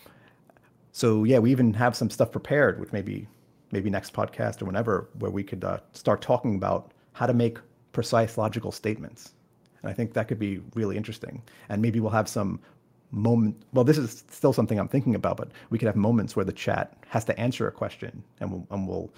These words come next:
have some, a, a bunch of interactivity, but I'm not sure how well that will work, the timing or not. So I think there's, I think there's, there's a, a very interesting sort of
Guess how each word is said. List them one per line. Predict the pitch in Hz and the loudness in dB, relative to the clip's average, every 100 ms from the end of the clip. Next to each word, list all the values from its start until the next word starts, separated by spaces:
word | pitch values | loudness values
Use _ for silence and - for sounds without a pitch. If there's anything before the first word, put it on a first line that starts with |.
| _ | _
have | - 110 | -6 -4
some, | 117 | -4
a, | 101 101 - | -4 -6 -6
a | |
bunch | 107 120 110 | 0 2 2
of | |
interactivity, | 107 110 98 - 139 117 90 | -2 -2 -2 -2 -2 -2 -2
but | 113 | 2
I'm | |
not | 117 117 | 2 2
sure | 113 | 0
how | 117 | 2
well | 104 107 | 4 2
that | 95 | 2
will | 98 101 | -2 -2
work, | 101 - - | -2 -6 -12
the | 110 | -12
timing | - 107 98 92 | -4 -2 -2 -4
or | 95 | -6
not. | 98 90 - | -10 -12 -8
So | - | -6
I | |
think | 98 123 107 | -2 -2 0
there's, | 113 - - - - | -2 -2 -16 -20 -20
I | - _ _ _ _ _ _ _ _ _ - | -20 _ _ _ _ _ _ _ _ _ 2
think | 165 | 6
there's, | 147 113 - | 6 4 -4
there's | - 120 | -4 -2
a, | 127 - | -2 -2
a | |
very | 123 139 | 2 4
interesting | - 139 135 - 123 107 107 107 - _ _ | 4 0 0 -2 0 0 -2 -6 -12 _ _
sort | - 110 | -8 -6
of | 98 98 - | -6 -8 -18